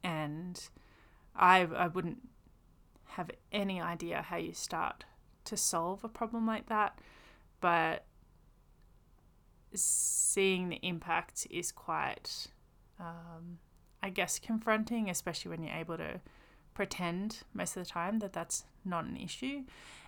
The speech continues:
And once again, I think it's a, a really important thing for people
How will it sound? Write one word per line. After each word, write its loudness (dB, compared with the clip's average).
And -2
once 6
again, 2
I 2
think -2
it's -2
a, 2
a -2
really -2
important -8
thing 6
for 0
people -2